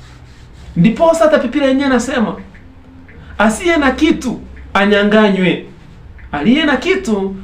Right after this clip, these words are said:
basi ongezewe." Si maneno yangu jameni, si Nadiv, ni maneno ya Biblia. Ijapokuwa usipochunga vizuri,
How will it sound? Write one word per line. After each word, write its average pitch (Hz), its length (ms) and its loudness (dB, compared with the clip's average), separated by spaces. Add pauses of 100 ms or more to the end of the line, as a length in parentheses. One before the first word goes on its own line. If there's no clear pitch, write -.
basi 190 320 0
ongezewe." 254 760 0 (1080)
Si 240 240 2
maneno 208 340 4
yangu 185 300 0
jameni, 151 380 -2
si 135 100 -8
Nadiv, 165 340 -2
ni 233 100 4
maneno 156 320 0
ya 147 80 -4
Biblia. 143 580 -6 (1120)
Ijapokuwa 294 680 0
usipochunga 247 800 0
vizuri, 160 600 -2